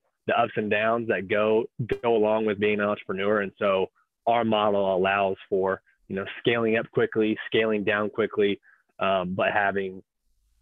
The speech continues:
thoroughly vetted and, and dedicated full-time resources when you need 'em. So, uh, yeah, it's been, it's been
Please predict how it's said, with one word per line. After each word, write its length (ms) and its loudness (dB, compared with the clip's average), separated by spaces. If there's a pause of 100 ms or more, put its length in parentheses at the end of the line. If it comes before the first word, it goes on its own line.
(260)
thoroughly 400 2
vetted 500 0
and, 220 -6
and 260 -6
dedicated 580 0
full-time 500 -4
resources 540 -8
when 100 -12
you 60 -12
need 140 -10
'em. 140 -14 (100)
So, 220 -2 (420)
uh, 240 -2
yeah, 260 -2
it's 140 -6
been, 200 -2
it's 120 -4
been 160 -2